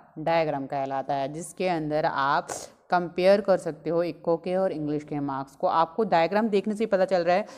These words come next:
कि इको के मार्क्स ज़्यादा आए हैं as compare इंग्लिश के, ठीक है। यदि हम ए, ए, ए स्टूडेंट्स की बात करें तो यहाँ से पता चल, क्या चल रहा है बेटा, हमें इको के ज़्यादा हैं, इंग्लिश के कम हैं। यहाँ भी पता चल रहा है इको के ज़्यादा, इंग्लिश के कम हैं। यहाँ भी पता चल रहा है इको के ज़्यादा है और इंग्लिश के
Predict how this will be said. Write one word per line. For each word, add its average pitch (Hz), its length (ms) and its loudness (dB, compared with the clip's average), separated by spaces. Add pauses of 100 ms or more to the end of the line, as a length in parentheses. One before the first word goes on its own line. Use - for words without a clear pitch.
(180)
कि 185 100 0
इको 180 220 4
के 202 160 4
मार्क्स 170 340 6
ज़्यादा 170 380 4
आए 185 160 0
हैं 175 220 -2 (100)
as 165 180 0
compare 165 460 -4
इंग्लिश 151 340 -6
के, - 200 -18 (800)
ठीक 196 140 -6
है। 208 120 -4
यदि 185 160 0
हम 208 120 -2
ए, - 140 -6
ए, 185 420 2 (160)
ए 185 140 2
स्टूडेंट्स 190 360 -2
की 180 100 -2
बात 214 260 4
करें 160 160 0
तो 170 60 -6
यहाँ 170 180 0
से 170 80 -4
पता 170 200 2
चल, 165 120 -8
क्या 175 160 0
चल 175 120 -2
रहा 170 80 0
है 175 60 2
बेटा, 160 180 -2
हमें 180 180 -4 (300)
इको 185 180 -2
के 190 120 0
ज़्यादा 170 300 0
हैं, 214 180 -4 (100)
इंग्लिश 170 300 -4
के 170 120 -4
कम 147 260 -4
हैं। 143 100 -4
यहाँ 160 180 0
भी 180 60 -4
पता 180 160 2
चल 180 120 -2
रहा 180 60 -2
है 175 60 -4
इको 170 140 -8
के 180 120 -4
ज़्यादा, 175 260 2
इंग्लिश 160 260 -4
के 170 100 -4
कम 135 240 -6
हैं। 139 80 -8
यहाँ 156 160 -4
भी 175 80 0
पता 170 160 -2
चल 180 100 -2
रहा 190 80 -4
है 185 60 -2
इको 160 180 -10
के 165 100 -8
ज़्यादा 147 260 -4
है 151 100 -4
और 143 120 -2
इंग्लिश 143 300 -8
के 226 220 -8